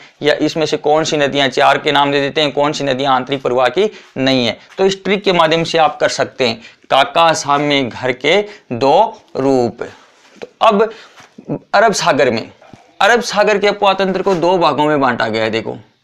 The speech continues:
एक कच्छ की खाड़ी, कच्छ की खाड़ी में और एक खंबात की खाड़ी में,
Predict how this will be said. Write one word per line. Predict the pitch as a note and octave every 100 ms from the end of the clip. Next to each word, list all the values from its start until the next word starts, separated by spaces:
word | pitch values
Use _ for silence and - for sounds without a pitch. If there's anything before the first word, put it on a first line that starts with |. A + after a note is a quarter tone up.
| _ _ _ -
एक | D#3 E3 E3
कच्छ | F#3+ -
की | G3
खाड़ी, | - F3 E3+ F3 - _ _ _ _ _ _ _ _ _ _ _ _ _ _ _ _
कच्छ | F3 F3 - - - _ _ _ _ -
की | E3
खाड़ी | D#3+ D#3+ D#3+ E3+
में | F3+ E3+ _ _ _ -
और | E3 E3+
एक | - E3+ E3+ - -
खंबात | E3 D#3+ D#3+ D#3
की | E3 D#3
खाड़ी | - A#2+ G#2+
में, | G2 G2